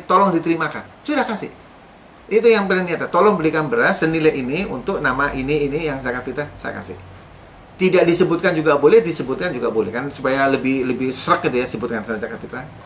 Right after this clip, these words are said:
Kan bervariasi ya, kalau macam orang-orang yang sudah mapan itu, yang ke atas itu maksimal bisa lima puluh atau lima puluh lebih boleh, satu jiwa. Jadi kalau misalnya kali, kali tiga jiwa, itu kan seratus lima puluh. Jadi kalau kita mentransfer seratus lima puluh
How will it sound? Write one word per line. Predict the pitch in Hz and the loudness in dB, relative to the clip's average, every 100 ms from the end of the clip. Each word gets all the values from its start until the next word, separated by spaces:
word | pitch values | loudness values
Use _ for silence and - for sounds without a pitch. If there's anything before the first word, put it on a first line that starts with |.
| - | -2
Kan | 208 208 | 0 0
bervariasi | 180 165 165 160 160 175 | 0 2 4 4 4 4
ya, | 120 | 4
kalau | 139 151 | 4 2
macam | 156 151 156 | 2 0 2
orang-orang | 160 151 151 151 | 2 2 0 -2
yang | 151 | -2
sudah | 151 143 143 143 - | 2 2 2 0 -2
mapan | 147 143 160 147 143 | -2 -2 -2 -2 -2
itu, | |
yang | 196 170 | -2 -2
ke | 151 | 0
atas | 127 120 185 190 123 | -2 0 -2 -2 -4
itu | 180 196 - - | -2 -2 -4 -6
maksimal | 147 - 143 156 185 - - 160 | -4 -2 -2 0 -2 -2 -8 -6
bisa | 147 143 135 135 | 0 2 2 0
lima | 135 139 123 | -2 -2 -4
puluh | 127 151 | -4 -2
atau | 190 120 135 | -2 -2 0
lima | 143 139 | 0 2
puluh | 147 147 | 2 2
lebih | 147 220 | 2 2
boleh, | 147 127 | 2 2
satu | - 135 | 0 0
jiwa. | 139 151 117 - - - - - - | 4 4 4 0 -14 -20 -20 -10 -2
Jadi | 131 | 2
kalau | 139 143 | 4 2
misalnya | 139 139 | 2 0
kali, | 135 143 151 | 2 2 2
kali | 143 139 | 2 2
tiga | 143 131 131 | 0 -2 0
jiwa, | 135 240 156 120 190 254 - - - | 2 4 6 4 2 -2 -10 -20 -12
itu | - 120 143 | -6 -2 0
kan | 190 151 | 0 -2
seratus | - 143 139 | -4 -4 -2
lima | 135 117 | -2 -2
puluh. | 113 131 117 98 | 2 2 0 -4
Jadi | 120 | -2
kalau | 143 139 | 0 0
kita | 139 131 | -2 -4
mentransfer | 135 143 135 127 123 | -4 -4 -4 -4 -6
seratus | 135 120 131 | -6 -6 -6
lima | 143 127 123 | -6 -6 -6
puluh | 135 131 | -4 -6